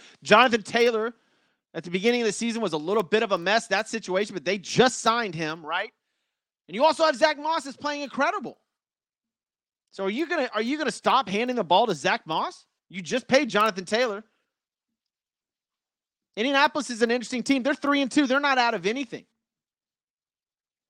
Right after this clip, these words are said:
So we'll see what the Indianapolis Colts have up their sleeve after losing their number one draft pick, Anthony Richardson, for, I would say,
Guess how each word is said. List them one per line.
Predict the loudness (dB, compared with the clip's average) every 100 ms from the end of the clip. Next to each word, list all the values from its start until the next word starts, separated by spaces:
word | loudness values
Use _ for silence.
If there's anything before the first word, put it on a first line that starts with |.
| _ _ _ _ _ _ _ _ _
So | -12
we'll | -8 -6
see | -2 4 6 6 2 -12 -20 _
what | 2 4
the | 2
Indianapolis | 2 4 6 6 6 4 -2
Colts | 0 0 0 0
have | 0 2
up | 0 0
their | -2 -2
sleeve | -6 -8 -4 -4 -4 -6
after | -4 -4 -4 -10
losing | -8 -8 -6 -6 -6 -10 _ _ _ _ _
their | 0 4 8 8 6
number | 4 2 4 6 4
one | 2 -2 0 0 -2 -6 -8
draft | -2 0 0 -2
pick, | -6 -4
Anthony | -8 -6 -6
Richardson, | -6 -8 -10 -6 -6 -4
for, | 2 6 8 6 0 _ _ _ _ _ _ _ _ _ _ _ _
I | 2
would | 4 2
say, | -2 -4 -2 0 0 -2 -6